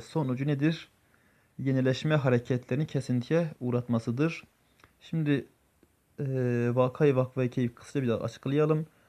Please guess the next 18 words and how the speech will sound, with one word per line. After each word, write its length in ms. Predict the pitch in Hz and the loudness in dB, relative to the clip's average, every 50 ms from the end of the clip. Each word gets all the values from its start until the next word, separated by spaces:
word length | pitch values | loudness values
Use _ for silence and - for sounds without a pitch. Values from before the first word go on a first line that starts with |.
| _ _ _ _ - 131 123 127 | _ _ _ _ -12 -8 0 4
Dördüncü 480 | 143 139 143 143 139 143 139 135 160 | 6 8 8 8 6 4 0 2 0
Mehmet 400 | 156 143 135 135 147 151 147 - | 0 2 2 2 0 -2 -2 -2
döneminde 640 | 127 123 120 120 127 123 127 127 139 147 147 156 156 - _ _ _ _ _ - - | -2 0 0 0 0 0 -2 0 0 2 0 0 -2 -8 _ _ _ _ _ -10 -6
Zorba 440 | 131 135 139 135 131 131 143 151 | 0 4 6 6 6 6 6 4
Yeniçeri 680 | 147 139 131 131 143 147 143 - 151 131 135 143 147 - - - - - | 4 4 2 0 0 0 -2 0 0 2 4 4 2 0 -2 -10 -4 -2
askerlerinin 840 | 131 120 - - - 123 117 113 113 113 113 117 123 139 147 151 - - - - - - - | -2 -2 -2 -2 -2 0 2 2 2 2 2 0 0 -2 -4 -4 -6 -12 -16 -6 -6 -6 -4
kırktan 420 | - - 143 123 - - 147 147 143 | -2 -4 -4 -4 -2 -2 -2 -2 -2
fazla 320 | - - 127 127 139 131 | 2 2 4 4 4 4
devlet 320 | 123 117 117 135 143 - | 4 4 4 2 2 0
adamını 520 | 101 113 113 104 107 107 110 127 147 156 156 - _ _ _ _ _ - | 2 2 2 2 2 0 2 2 0 0 -2 -4 _ _ _ _ _ -18
çınar 300 | - - 135 135 139 135 | -8 -2 0 4 4 6
ağacına 400 | 127 120 117 110 120 127 131 117 | 8 8 8 8 8 4 4 4
astığı 420 | 113 110 - - - 117 107 90 - - | 2 2 0 0 2 4 4 4 2 -2
olaydır. 560 | - 95 104 123 143 135 160 196 185 - - _ _ _ _ - _ _ _ _ _ _ _ _ - - - - - - - - - - - | 0 4 4 4 4 4 2 2 2 0 -6 _ _ _ _ -20 _ _ _ _ _ _ _ _ -20 -20 -20 -20 -20 -20 -20 -20 -20 -16 -8
Patrona 560 | - 160 165 165 165 - 190 190 190 175 143 | -2 2 2 2 2 2 2 4 6 6 6
Halil 200 | 151 165 190 180 | 6 6 4 4
isyanı 400 | 160 - - - 156 160 180 196 | 0 -4 -2 0 0 2 2 2
ise 440 | 185 160 143 - - 156 165 180 | 2 2 0 4 4 4 4 4